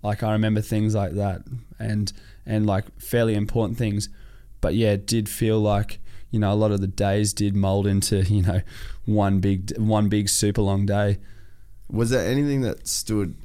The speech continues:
Speaker 2: out that really, like, was, like, the one big thing that just, like, blew you away?
Speaker 1: Day one, I had, uh, a few people start around us, and there was a guy that,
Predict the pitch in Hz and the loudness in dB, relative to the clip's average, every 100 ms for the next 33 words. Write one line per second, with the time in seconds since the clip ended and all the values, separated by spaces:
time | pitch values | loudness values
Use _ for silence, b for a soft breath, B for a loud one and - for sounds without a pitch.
0 | - 87 76 - - - 90 - - 87 | -4 -2 -2 -4 -10 -6 -4 -4 -6 -4
1 | 85 85 85 78 73 73 - 78 76 71 | -2 -2 -2 -2 -4 -6 -6 -6 -4 -6
2 | - 82 80 82 82 85 80 - 76 62 | -4 -4 -4 -4 -4 -4 -6 -4 -4 -4
3 | 50 107 - 71 - 82 85 87 82 80 | -6 -6 -4 -6 -4 -4 -2 0 0 -2
4 | 71 80 - 101 B B B B - - | -2 -4 -4 -6 B B B B -20 -18
5 | - 120 117 104 113 98 98 B B - | 2 6 6 6 4 4 0 B B -2
6 | 110 113 113 107 110 139 - 113 110 107 | 0 4 4 2 0 -2 -4 0 2 4
7 | 104 101 98 - - 110 131 120 131 127 | 2 2 -2 -6 -6 -2 0 2 2 4
8 | 143 139 B B B - - - 123 131 | 4 2 B B B -6 -4 0 2 2
9 | 123 - 131 B - 113 120 127 139 151 | 0 -6 -10 B -2 0 2 2 2 0
10 | - 123 113 113 107 104 110 120 117 107 | 0 2 2 2 0 0 2 2 2 -2